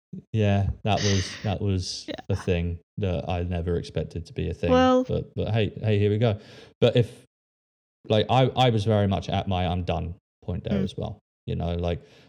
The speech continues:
Speaker 1: I don't see myself going back to any of the companies that
Speaker 2: Mm.
Speaker 1: I worked at before. But then again, who knows, right?
Speaker 2: You
Speaker 1: Who
Speaker 2: never
Speaker 1: knows?
Speaker 2: know.
Speaker 1: Um, all I know is there's a world out there that I want to see.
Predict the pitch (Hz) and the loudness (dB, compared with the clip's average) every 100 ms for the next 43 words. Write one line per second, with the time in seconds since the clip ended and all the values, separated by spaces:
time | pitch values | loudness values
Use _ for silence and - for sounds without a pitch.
0 | - 98 123 101 - 90 85 - 82 - | -4 0 2 2 0 -2 -2 -2 -4 -2
1 | 85 82 82 - 82 82 - - 90 - | -4 -4 -6 -6 -8 -6 -8 -10 -12 -10
2 | 90 85 - - - 220 87 87 _ _ | -10 -10 -14 -14 -8 -4 -4 -8 _ _
3 | - - - - 87 - 82 - - 87 | -20 -20 -16 -8 -8 -6 -8 -8 -6 -6
4 | - 110 107 107 117 127 - - 151 196 | -6 -4 0 2 2 0 -4 -4 -2 -2
5 | - - _ _ _ _ _ _ _ 92 | -6 -12 _ _ _ _ _ _ _ -2
6 | 143 - - 247 247 277 294 277 349 196 | -2 -2 -2 2 4 4 4 4 4 2
7 | - _ - _ _ _ _ _ _ _ | -2 _ -20 _ _ _ _ _ _ _
8 | _ - 104 98 98 98 92 - _ _ | _ -4 0 2 4 2 -2 -8 _ _
9 | - 123 131 135 131 110 104 104 101 - | 0 4 6 6 6 6 6 4 2 0
10 | 110 101 104 131 107 101 104 104 101 - | 2 4 6 6 6 2 2 2 2 2
11 | 101 95 - - 92 82 | 0 0 -4 -2 -2 -2